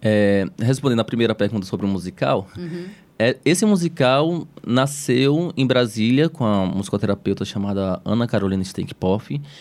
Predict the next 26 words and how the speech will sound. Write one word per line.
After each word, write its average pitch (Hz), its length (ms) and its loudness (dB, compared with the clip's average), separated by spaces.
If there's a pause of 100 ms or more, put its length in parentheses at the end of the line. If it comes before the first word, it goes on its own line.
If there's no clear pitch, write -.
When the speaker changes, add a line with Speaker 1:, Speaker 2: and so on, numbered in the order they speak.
(200)
Speaker 1:
e 107 100 -2
aí, 107 500 0 (960)
é, 98 380 2
foi, 110 280 0
foi 107 180 -4
um, 110 220 -2
um 104 280 0
musical 107 460 0
bem 123 240 0
aceito, 135 760 0 (920)
é, 92 540 -2
ao 95 140 -2
ponto 101 300 -6
de 107 80 -4
passar 101 320 -4
por 92 120 -4
uma 92 220 -2
matéria 98 360 -4
do 92 80 -8
Fantástico, 110 680 -4 (500)
e 151 540 2 (100)
no 139 200 -2
qual 143 180 2
despertou 151 520 0
muita 160 200 2
curiosidade 143 720 0